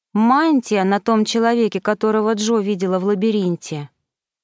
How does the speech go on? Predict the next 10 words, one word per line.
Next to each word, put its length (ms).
Все 220
это 320
так 200
странно. 720
Генри 440
с 80
тревогой 500
посмотрел 560
на 160
девушку, 640